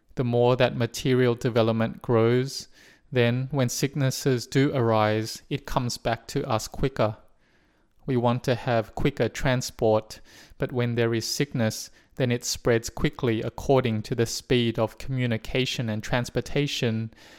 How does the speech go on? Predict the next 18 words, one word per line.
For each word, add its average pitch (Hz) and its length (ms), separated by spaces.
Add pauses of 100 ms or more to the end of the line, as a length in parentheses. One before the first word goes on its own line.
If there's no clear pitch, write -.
(140)
that - 320
humans 139 340
themselves 123 760
have 131 220
come 131 220
up 135 220
with 113 360
and 127 160
developed. 110 600 (800)
Humans 135 640
need 135 200
to - 100
know 117 300
how 120 160
to - 160
live 120 360
in 139 200
peace - 600